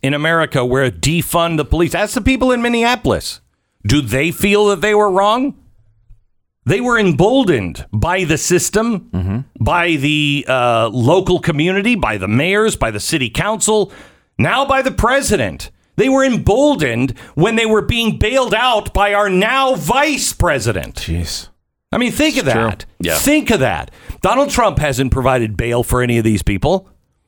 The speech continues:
Speaker 1: Kamala Harris provided bail for people in Antifa and Minneapolis and all over the country.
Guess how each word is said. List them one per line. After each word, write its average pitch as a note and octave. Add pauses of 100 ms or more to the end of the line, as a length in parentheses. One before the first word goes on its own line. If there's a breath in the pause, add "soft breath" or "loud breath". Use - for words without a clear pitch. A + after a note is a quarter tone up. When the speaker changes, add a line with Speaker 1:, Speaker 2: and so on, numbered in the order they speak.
(640)
Speaker 1:
Kamala C4
Harris G3+
provided G#3+
bail C3+ (800)
for G3+
people A#3 (140)
in F3+
Antifa F3+
and D3+
Minneapolis G#3
and D3+
all G3+
over F3
the E3+
country. A#2